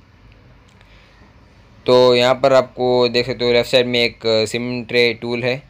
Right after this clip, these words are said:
So सिम ट्रे में आपको टू सिम और एक, अ, मेमोरी कार्ड का स्लॉट मिलेगा, ट्रिपल स्लॉट के साथ आता है ये वाला मोबाइल। और, अ, अगर बात करें इस फ़ोन को पहली बार बूट करते हुए, तो बूट करने के बाद कुछ, अ,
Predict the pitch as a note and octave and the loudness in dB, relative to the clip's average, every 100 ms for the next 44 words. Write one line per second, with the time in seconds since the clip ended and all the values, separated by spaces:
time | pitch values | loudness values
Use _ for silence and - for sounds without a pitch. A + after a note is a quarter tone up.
0 | - - - - A#2+ A#2+ - B2+ B2 B2+ | -20 -20 -20 -4 0 0 -2 -6 -4 -2
1 | B2+ B2+ A#2+ A#2 B2 B2 A#2+ A2+ _ _ | 0 0 0 0 2 2 2 -2 _ _
2 | B2 B2+ B2+ B2 B2 B2 - A#2+ A2+ - | -6 -4 -4 -4 -6 -6 -2 -2 -2 -4
3 | B2 A#2+ - A#2 A2 A2 G#2+ A2+ A2+ A#2 | -4 -4 -6 -2 2 2 -2 -6 -4 -2
4 | A#2 A2+ - A2+ - A2+ G#2+ G#2+ A2 B2 | -2 -2 -2 -2 -2 -4 -4 -4 -2 -4
5 | C#3+ _ _ _ _ _ _ _ _ _ | -6 _ _ _ _ _ _ _ _ _
6 | - G#2+ A#2 A2 A2+ G#2+ A#2+ A2+ G#2+ G#2+ | -16 -8 -8 -2 -2 -2 -2 -2 0 0
7 | A2 A2+ A2+ A2 A2 G#2+ A2 - _ G#2 | 0 0 0 0 0 0 -2 -8 _ -8
8 | G#2 A2+ D3 _ _ _ _ _ _ _ | -4 -4 -6 _ _ _ _ _ _ _
9 | - A#2+ A2+ A2+ A2 A2 - - A#2+ A2+ | 0 0 2 2 2 2 -2 -8 -10 -2
10 | B2+ A2+ B2 B2 C3+ B2+ B2 A#2 - B2 | -2 2 0 2 0 2 0 -2 -2 -2
11 | A#2+ B2 A2+ A#2+ A#2+ B2 A#2 A2+ G2+ A2+ | -2 -4 -2 -2 -2 0 0 0 -2 -8
12 | - B2 - A#2+ B2 C3+ - - _ - | -4 -4 -2 -2 -2 -4 -12 -20 _ -2
13 | A2+ A2+ A2 A#2+ A#2+ A#2+ A#2 A#2 A2 A#2+ | 0 0 0 0 0 0 2 0 0 -8
14 | A2+ - A2+ | -10 -4 0